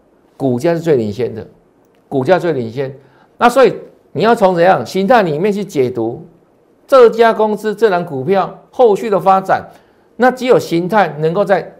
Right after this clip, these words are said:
关键时间点发出讯号，因为你买太早浪费时间嘛，可能买在底部区啊，结果呢等太久，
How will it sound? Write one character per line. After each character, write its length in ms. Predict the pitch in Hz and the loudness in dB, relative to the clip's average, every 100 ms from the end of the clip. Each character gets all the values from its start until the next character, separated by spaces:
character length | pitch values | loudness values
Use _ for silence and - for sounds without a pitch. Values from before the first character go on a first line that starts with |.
| _ | _
关 340 | - 262 269 | -2 0 -2
键 320 | 254 262 214 165 | -4 0 0 -2
时 240 | 160 180 | -6 -8
间 220 | 165 202 | -2 -2
点 240 | 175 131 - - _ _ _ _ | -2 -6 -6 -20 _ _ _ _
发 220 | 208 196 | 0 2
出 160 | 196 196 | 2 -2
讯 300 | 196 180 160 | -2 -4 -2
号， 300 | 160 - - _ _ _ _ _ | -4 -6 -20 _ _ _ _ _
因 100 | - | -4
为 320 | 262 240 - - _ - | 0 0 -2 -18 _ -6
你 160 | 156 | -2
买 160 | 175 147 | 0 0
太 180 | 208 180 | 0 0
早 220 | 147 113 | 2 0
浪 180 | 151 175 | 0 -2
费 80 | |
时 180 | 156 139 | -4 -6
间 200 | 120 139 | -4 -4
嘛， 200 | 131 95 - _ _ _ _ _ _ _ _ _ | -4 -10 -12 _ _ _ _ _ _ _ _ _
可 120 | 170 | 0
能 80 | 170 | 2
买 100 | 165 | 4
在 100 | 196 | 4
底 160 | 139 | 4
部 140 | 151 185 | 2 2
区 320 | 165 175 165 | 2 -4 -4
啊， 80 | 185 | -6
结 380 | 190 - - 180 | -6 -8 2 2
果 140 | 151 | 2
呢 80 | 135 | -2
等 160 | 131 131 | -4 -2
太 160 | 180 | -2
久， 280 | 127 117 92 | -2 -6 -6